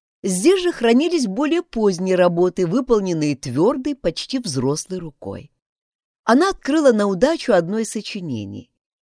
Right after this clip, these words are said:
Тема его был семейный пикник, и, читая, Эстер несколько раз невольно улыбнулась. Написано было забавно, а подчас и язвительно. Сочинение явно принадлежало Джоселину. Нужно было даже не смотреть на обложку тетради.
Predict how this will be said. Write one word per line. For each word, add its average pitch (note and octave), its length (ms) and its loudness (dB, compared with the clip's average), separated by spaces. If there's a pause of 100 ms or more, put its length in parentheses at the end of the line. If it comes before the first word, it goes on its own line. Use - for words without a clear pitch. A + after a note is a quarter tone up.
(320)
Тема F4 360 2
его D3+ 260 2
был D4 220 -2
семейный C4+ 480 0
пикник, - 640 -12 (400)
и, D3 160 0
читая, C4+ 640 0
Эстер C#4 360 0
несколько G#3+ 560 0
раз D4+ 260 -2
невольно B3 400 2
улыбнулась. D3+ 880 -4 (600)
Написано F#4+ 460 2
было F4 240 2
забавно, F#3 680 2
а A#2+ 40 -10
подчас G3+ 580 2
и G#3 100 -4
язвительно. G#2+ 800 -8 (440)
Сочинение G#3+ 800 0
явно C#4+ 520 2
принадлежало A3+ 720 0
Джоселину. A3+ 840 -4 (480)
Нужно D3+ 280 0
было F3+ 260 6
даже E3+ 240 2
не F3 160 -2
смотреть F3 500 0
на D3+ 140 0
обложку C#3+ 460 -4
тетради. F#2+ 640 -10